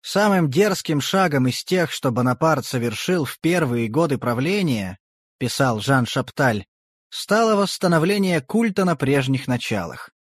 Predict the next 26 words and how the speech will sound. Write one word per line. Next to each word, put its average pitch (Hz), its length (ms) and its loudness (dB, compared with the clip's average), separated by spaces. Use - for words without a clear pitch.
Наполеон 151 520 2
желал, 185 400 2
чтобы 147 400 0
никакая 160 560 0
независимая 151 720 0
церковь 175 480 -2
не 147 100 0
смогла 160 460 0
служить 156 420 -2
ориентиром 147 680 0
для 143 200 0
оппозиции 147 580 -2
его 147 300 2
режиму, 139 500 0
и 135 100 0
простейшим 180 680 0
способом 180 560 0
этого 175 320 -2
добиться 165 640 0
было 214 460 2
привлечь 160 600 2
на 139 120 2
свою 117 340 0
сторону 196 560 2
папу 135 420 0
римского". 117 680 -2